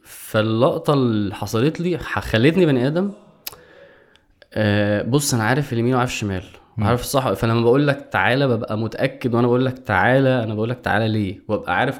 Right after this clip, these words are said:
Speaker 1: كويس قوي اللي أنت، آه، عايز تروح له ده آخره إيه، عارف؟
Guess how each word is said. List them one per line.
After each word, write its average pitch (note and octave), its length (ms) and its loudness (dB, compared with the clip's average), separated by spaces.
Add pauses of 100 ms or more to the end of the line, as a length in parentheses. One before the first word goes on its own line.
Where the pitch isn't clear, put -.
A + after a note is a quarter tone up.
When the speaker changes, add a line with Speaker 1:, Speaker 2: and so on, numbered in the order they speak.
Speaker 1:
كويس C3+ 420 0
قوي C3+ 220 0
اللي B2 220 0
أنت، C3 500 0 (720)
آه، - 400 -6
عايز A#2+ 400 0
تروح C3 340 2
له B2 120 4
ده C#3+ 180 4
آخره C3 300 2
إيه، B2 420 6
عارف؟ A#2+ 440 -2